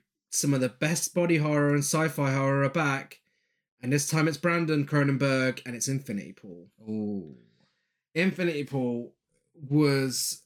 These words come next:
Speaker 1: fairly early on in the year. Um, what's the first thing you think of when you think of <laughs> Infinity Pool?
Speaker 2: James.
Speaker 1: Really?
Speaker 2: James, what you doing, James?
Speaker 1: Uh, for me, it's Alex-, <laughs> Alexander Skarsgård's cock.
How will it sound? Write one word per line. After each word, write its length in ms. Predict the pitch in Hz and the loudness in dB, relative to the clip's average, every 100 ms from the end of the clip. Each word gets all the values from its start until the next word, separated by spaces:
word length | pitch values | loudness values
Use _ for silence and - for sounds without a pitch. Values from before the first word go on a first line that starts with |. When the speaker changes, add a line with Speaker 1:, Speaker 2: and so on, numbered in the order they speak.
| _ _ _ _ _ 180 - - | _ _ _ _ _ -20 -12 -4
Speaker 1:
fairly 320 | 233 277 160 | 0 2 2
early 240 | 165 156 | 2 2
on 140 | 156 156 | 0 0
in 100 | 139 | -2
the 80 | |
year. 480 | 131 143 131 107 101 - _ _ _ _ _ _ _ | 2 2 2 -4 -12 -18 _ _ _ _ _ _ _
Um, 400 | 151 156 156 156 175 | -4 -2 -2 -4 -2
what's 220 | 190 208 | -2 0
the 80 | 262 | -2
first 260 | - 226 - | 0 0 0
thing 140 | 180 | -2
you 80 | 156 | -2
think 320 | 143 151 147 | -2 -2 -2
of 120 | 120 | -8
when 80 | 117 | -8
you 60 | 117 | -6
think 180 | 135 - | -6 -4
of 120 | 147 | 0
<laughs> 0 | |
Infinity 480 | 170 147 151 143 127 | 2 2 -2 -2 -4
Pool? 380 | - 123 135 139 _ _ | -8 -6 -4 -6 _ _
Speaker 2:
James. 1040 | - 233 220 208 208 220 240 262 277 214 | 0 2 2 4 4 2 0 0 0 6
Speaker 1:
Really? 640 | 247 262 302 359 349 262 - - | 8 8 6 4 4 2 2 0
Speaker 2:
James, 840 | - 277 262 254 240 240 247 269 | 2 2 4 4 4 2 0 -2
what 180 | 285 247 | -2 -4
you 80 | 240 | -2
doing, 360 | 262 269 277 226 | 0 2 0 -2
James? 1120 | - 233 214 202 202 202 208 226 269 262 - | 0 2 4 4 4 4 2 0 -2 -4 -2
Speaker 1:
Uh, 200 | 165 165 | 0 0
for 140 | 185 | 2
me, 160 | 190 196 | 4 4
it's 140 | 160 | 2
Alex-, 380 | 185 175 143 - - 139 190 | -2 -2 -4 -6 -10 -6 -6
<laughs> 260 | 185 214 | -6 -4
Alexander 440 | 185 190 - 196 165 | -2 0 0 0 0
Skarsgård's 640 | - 165 151 143 139 131 | -2 0 0 -2 -6 -6
cock. 400 | - - 110 - | -10 -14 -16 -16